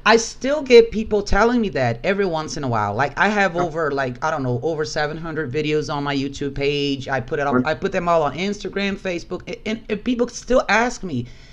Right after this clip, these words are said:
Speaker 1: "How come you st-, you have clients if you're showing everything?" I said, "I have clients because I show everything."
Speaker 2: Right. They forget,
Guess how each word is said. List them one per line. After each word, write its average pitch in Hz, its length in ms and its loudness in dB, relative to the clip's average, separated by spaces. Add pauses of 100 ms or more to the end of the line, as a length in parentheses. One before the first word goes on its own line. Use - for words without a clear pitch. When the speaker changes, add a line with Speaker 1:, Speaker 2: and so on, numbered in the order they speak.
(200)
Speaker 1:
"How 247 160 2
come 254 200 0
you 240 80 2
st-, - 320 -6
you 214 140 4
have 214 320 2
clients 143 420 -2
if - 120 -10
you're 202 60 -4
showing 190 320 -4
everything?" 170 840 0 (360)
I 190 80 2
said, 226 180 0
"I 190 120 4
have 208 300 0
clients 202 480 0
because 233 720 2
I 220 120 4
show 147 380 -2
everything." 113 680 -10
Speaker 2:
Right. 117 280 4 (320)
They 139 120 8
forget, 147 420 6